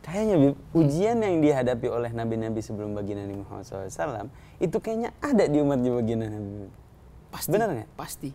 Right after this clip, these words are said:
Speaker 2: Apa yang ada di dalam Al-Quran, semua kisah yang dialami para nabi, pasti akan kita alami.
Speaker 1: Iya.
Speaker 2: Dengan versi kita. Soalnya apa? "Laqad anzalna ilaikum kitaban
Speaker 1: Fihi
Speaker 2: fihi dzikrukum."
Speaker 1: dzikrukum.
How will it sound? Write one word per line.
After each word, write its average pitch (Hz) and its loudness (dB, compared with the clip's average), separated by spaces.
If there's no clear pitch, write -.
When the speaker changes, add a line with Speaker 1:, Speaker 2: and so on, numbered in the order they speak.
Speaker 2:
Apa 180 -2
yang 190 2
ada 135 -2
di 135 -2
dalam 120 -4
Al-Quran, - -8
semua 139 -4
kisah 160 -4
yang 143 -4
dialami 135 -4
para 147 0
nabi, 180 -6
pasti - -6
akan 247 -4
kita 247 -4
alami. 254 -4
Speaker 1:
Iya. 123 -14
Speaker 2:
Dengan 170 2
versi 185 0
kita. 156 -2
Soalnya - 2
apa? 196 0
"Laqad 180 2
anzalna 202 4
ilaikum 202 2
kitaban 170 4
Speaker 1:
Fihi - 4
Speaker 2:
fihi 131 8
dzikrukum." 120 4
Speaker 1:
dzikrukum. - -